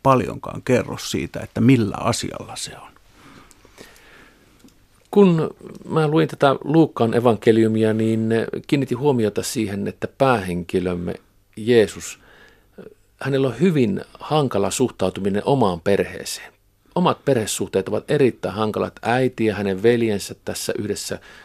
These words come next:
Speaker 2: kohdassa yrittävät tulla hänen luokseen.
Speaker 1: Mm.
Speaker 2: Hänellä on opetuslapsia ja muuta väkijoukkoa ympärillä, niin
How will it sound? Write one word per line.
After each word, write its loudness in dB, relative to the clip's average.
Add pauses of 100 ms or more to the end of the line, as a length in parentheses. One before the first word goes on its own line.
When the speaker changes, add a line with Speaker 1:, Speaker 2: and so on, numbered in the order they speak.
Speaker 2:
kohdassa 0
yrittävät -2
tulla 2
hänen -4
luokseen. 4
Speaker 1:
Mm. 0
Speaker 2:
Hänellä 0
on -2
opetuslapsia -4
ja -2
muuta -4
väkijoukkoa -4
ympärillä, -2
niin -4